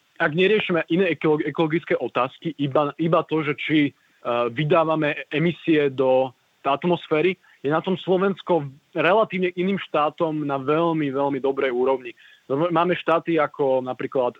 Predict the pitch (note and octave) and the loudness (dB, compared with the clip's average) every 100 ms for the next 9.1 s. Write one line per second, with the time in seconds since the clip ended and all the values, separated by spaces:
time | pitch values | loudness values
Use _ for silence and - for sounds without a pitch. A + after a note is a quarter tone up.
0 | D3 F3 C#3+ C3+ E3+ F3 E3 D3 C#3 C#3 | -2 -2 0 2 2 2 2 2 0 -4
1 | - D#3+ F#3+ F3+ E3 D3 - _ - F3 | -4 -2 0 2 2 2 -2 _ -6 -2
2 | F#3 - D3+ D#3+ D3+ D3 C3 - C#3 C3+ | 0 0 -2 -2 -2 -2 -6 -4 -2 2
3 | F3+ - E3+ D3 _ - - D#3 E3 D#3+ | 2 2 0 0 _ -14 -2 0 2 2
4 | D3+ E3+ G3 D#3+ D#3 - D#3 C3 C3+ - | 2 2 2 2 0 0 -4 -4 -4 2
5 | F#3 D3+ - - - D#3+ F3 D#3 - _ | 4 2 0 -6 0 2 4 2 -4 _
6 | - D3 F#3 E3+ E3 E3+ D3 D3 E3 D#3+ | -4 -2 0 -2 -2 -4 -4 -6 -4 -6
7 | - D#3+ D#3 D3+ - D#3 E3 D3+ - D#3 | -4 -6 -4 -8 -2 -2 0 -2 -2 0
8 | D#3+ D3 D#3+ - F3 D3 - _ _ - | 2 2 0 0 0 0 -2 _ _ -4
9 | D3+ | -4